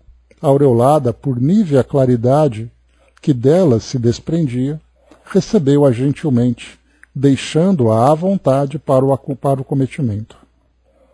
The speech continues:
Percebi que, inspirando-a, encontrava-se uma entidade afável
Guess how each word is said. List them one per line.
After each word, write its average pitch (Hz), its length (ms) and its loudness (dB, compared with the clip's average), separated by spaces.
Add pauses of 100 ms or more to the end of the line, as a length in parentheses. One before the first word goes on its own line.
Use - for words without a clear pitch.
(340)
Percebi 196 580 2
que, - 180 -4
inspirando-a, 123 840 0 (400)
encontrava-se 160 800 0
uma 147 120 0
entidade 131 600 0
afável 127 640 -2